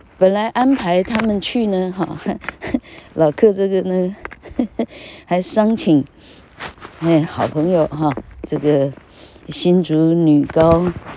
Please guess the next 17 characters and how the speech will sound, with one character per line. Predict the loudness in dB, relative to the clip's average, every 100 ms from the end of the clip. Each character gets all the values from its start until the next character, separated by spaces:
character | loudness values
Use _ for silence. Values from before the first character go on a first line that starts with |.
| -10
这 | -6
个 | -4 -4 -4 -8 -16 _ -4
总 | -2 0
务， | 0 2 0 -6 -20 -20 -4
总 | 0 2
务 | 2 0
处 | 0 2 2 -2 -16 -4
哈， | -2 -2 -8 -16
这 | -10
个， | -6 -4 -4
这 | -4 -4
个 | -4
退 | -2 0 0
休 | 2 2
的 | 4 0
戴 | 0 0 0
庆 | 0 0 0